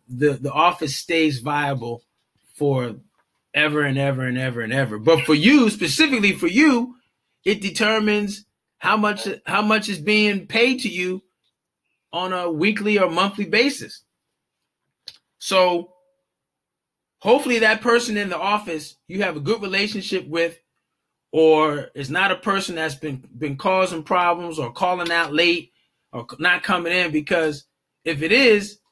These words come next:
not only is it gonna be a problem for the office, but it's gonna trickle down to you, because that's how you get paid. So forty percent of collection.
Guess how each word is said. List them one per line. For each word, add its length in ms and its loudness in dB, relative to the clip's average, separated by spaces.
not 140 0
only 140 0
is 80 -6
it 40 -8
gonna 140 -4
be 80 -2
a 40 -2
problem 340 0
for 140 -4
the 60 -2
office, 380 2
but 180 -4
it's 120 -4
gonna 320 -4
trickle 280 -4
down 300 2
to 120 -6
you, 220 2
because 280 -6
that's 240 0
how 120 2
you 180 0
get 200 -4
paid. 340 -6
So 480 0
forty 240 6
percent 380 0
of 80 -6
collection. 560 -4